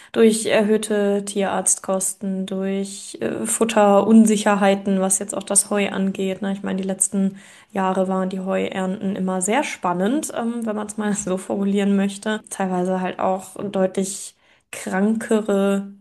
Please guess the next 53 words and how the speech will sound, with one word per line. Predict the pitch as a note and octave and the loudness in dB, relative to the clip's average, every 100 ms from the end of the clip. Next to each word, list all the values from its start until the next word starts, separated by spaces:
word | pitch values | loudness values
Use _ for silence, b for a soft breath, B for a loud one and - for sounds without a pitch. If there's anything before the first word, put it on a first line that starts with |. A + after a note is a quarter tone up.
| _ - | _ -8
Tiere, | - A#3+ B3+ A#3+ A#3 A3+ A3+ | -6 -2 0 4 6 8 6
weil | A3 G#3 | 4 -2
einfach | G3 G3+ | -4 -6
irgendwie | - G3 G3 | -2 0 2
immer | G#3 G3+ | 2 6
mehr | G3 G3+ G3 | 6 6 4
Zivilisationskrankheiten | G3+ G3+ G3+ G3 G3 G3+ G3 - G3+ G3 G3 G3 | 0 0 0 0 -4 -4 -4 -4 -6 -2 -2 -2
entstehen. | G3+ G3+ - G3+ G3+ | -4 -4 -2 2 2
Ich | F#3+ G3+ - | 0 -4 -6
kann | G3 | -4
da | F#3+ | -2
ja | G3+ | 0
auch | G3 | 0
ein | |
Lied | G3+ G3+ | 0 0
von | G#3 G3+ | -2 0
singen. | G3+ G3+ | 0 2
Meine | F#3+ F#3 F#3 F#3 B B - | 0 0 -2 -6 B B -4
drei | G3 G3+ | 2 2
Tiere | G3+ G#3+ G#3 | 2 0 0
sind | G#3 G3 | 0 0
ja | G3+ | 2
auch | G#3 - | 0 0
alle | G3 | -2
drei | G3 F#3+ G#3+ | 0 -2 -2
chronisch | - G#3+ A3+ A3+ | -4 -4 -2 -4
krank. | - A3 A#3+ - | -6 -6 -6 -6
Juhu, | G3 A#3 C4+ - | -6 -2 -4 -6
<laughs> | - | -4
hab | A3+ | -4
ich | - | -2
auch | - - | -6 -6
den | - | -6
Jackpot | G#3 G#3 G#3+ A#3+ A#3 | -6 -6 -6 -6 -6
gezogen. | A3+ A#3+ A#3+ A#3+ C#4 | -6 -2 -2 -2 -2
Na, | G#3+ | 0
das | G3+ G3 | 0 0
ist | G3+ | -2
halt | G3+ G3 | -4 -6
auch | |
einfach | G3 F3+ F#3+ F#3 - | -6 -2 -2 -4 -10
super | - F#3+ F#3+ F3+ | -10 -4 0 2
wichtig, | F3+ G3 - | 0 0 -2
finde | G3+ | -2
ich, | G3 | -2
dass | F#3+ | -2
man | F#3+ F3+ | -2 0
da | E3+ | 2
auch | E3+ - | 2 2
eine | F3+ F#3 F3+ | 0 0 -2
Begleitung | - F#3 F3 G3 F#3 | 0 2 2 0 -2
bekommt | G3 F#3+ F#3 F#3 | -2 -2 -2 -2
und | - F3+ F3 F3+ F3+ - | -4 -4 -2 -4 -4 -10